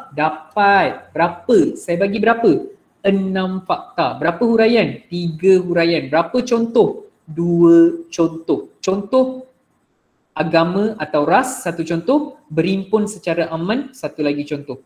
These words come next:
Nampak tak? So, saya dah dapat berapa markah kat sini? Sepuluh. Okey, perlu tak tulis panjang-panjang? Tak perlu. Okey, next kita tengok soalan lain pula. Okey,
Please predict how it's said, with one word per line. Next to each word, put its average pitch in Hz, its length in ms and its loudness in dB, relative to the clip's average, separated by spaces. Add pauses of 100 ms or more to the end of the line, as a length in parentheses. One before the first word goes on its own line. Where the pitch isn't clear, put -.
Nampak 160 240 -4
tak? 226 160 2 (640)
So, - 400 0 (480)
saya 180 240 0
dah 196 160 2
dapat 185 160 0
berapa 175 160 2
markah 214 320 2
kat 170 160 -2
sini? 262 320 -2 (160)
Sepuluh. 202 1120 4 (240)
Okey, 226 320 -8
perlu 269 240 2
tak 233 240 0
tulis 208 240 -2
panjang-panjang? 214 720 0 (320)
Tak 156 400 0
perlu. 160 560 0 (480)
Okey, - 400 -8 (560)
next 175 520 -6
kita 165 200 -4
tengok 165 400 -2 (560)
soalan 160 680 -2
lain 151 520 0
pula. 165 400 0 (1400)
Okey, - 480 0